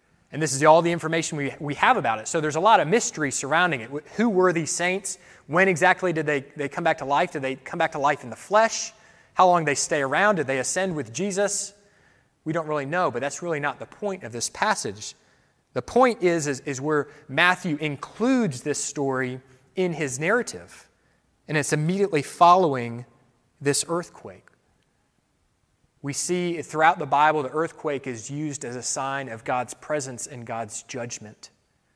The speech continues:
And so here we see this close link between the death of Jesus and the life that he gives. When Jesus took on the judgment of God,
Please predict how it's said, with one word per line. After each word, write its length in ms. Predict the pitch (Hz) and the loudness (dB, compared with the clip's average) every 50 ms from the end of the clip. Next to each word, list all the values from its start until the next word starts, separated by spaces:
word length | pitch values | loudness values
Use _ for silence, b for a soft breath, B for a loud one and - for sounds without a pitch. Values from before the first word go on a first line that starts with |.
| _ _ _ _ _ _ _ _ | _ _ _ _ _ _ _ _
And 140 | - 131 127 | -14 -10 -6
so 240 | - - 170 151 135 | -2 0 0 0 0
here 280 | - - 180 180 175 160 | -2 -4 -2 -2 0 0
we 140 | 147 147 | 0 -2
see 240 | 143 - - 165 160 | -4 -4 -4 -4 -4
this 180 | 139 139 131 - | -4 -4 -4 -6
close 380 | - - - 165 147 131 - | -8 -6 -4 -4 -4 -4 -6
link 180 | - 151 147 131 | -8 -10 -10 -8
between 560 | - 131 127 - - - 147 143 135 135 127 B B B B B B B B _ | -10 -10 -10 -10 -12 -10 -10 -8 -8 -10 -12 B B B B B B B B _
the 80 | - 113 | -10 -10
death 440 | 104 - 156 147 147 - - - - - | -2 0 2 2 2 0 -4 -14 -14 -12
of 160 | - 123 110 | -10 -10 -10
Jesus 460 | 104 - 135 139 135 123 123 120 - | -8 -6 -4 -4 -4 -4 -2 -4 -4
and 180 | - - 127 123 | -4 -6 -8 -8
the 80 | 120 113 | -8 -6
life 460 | 117 123 123 123 123 117 - - - | -2 0 0 0 -2 -4 -10 -14 -12
that 160 | - 117 110 | -12 -12 -12
he 100 | - 123 | -12 -16
gives. 460 | 107 104 120 123 117 113 104 104 - - | -16 -12 -12 -10 -10 -10 -10 -12 -12 -10
When 200 | 127 120 123 113 | -10 -10 -10 -10
Jesus 500 | - 143 156 156 139 143 127 - - B B B B B B B | -8 -6 -6 -4 -4 -4 -6 -6 -8 B B B B B B B
took 280 | _ - - 196 190 - | _ 0 0 0 0 2
on 460 | - 175 175 165 165 160 156 151 143 B B B B | 2 4 4 6 6 4 2 0 -4 B B B B
the 100 | - 143 | -6 -6
judgment 560 | 127 110 131 147 151 143 120 120 143 135 127 - | -4 0 2 2 2 2 0 -4 -8 -8 -8 -8
of 200 | 127 127 117 104 | -10 -10 -10 -8
God, 520 | - 135 127 120 110 101 98 95 98 98 | -6 -4 -4 -2 -4 -6 -8 -10 -14 -16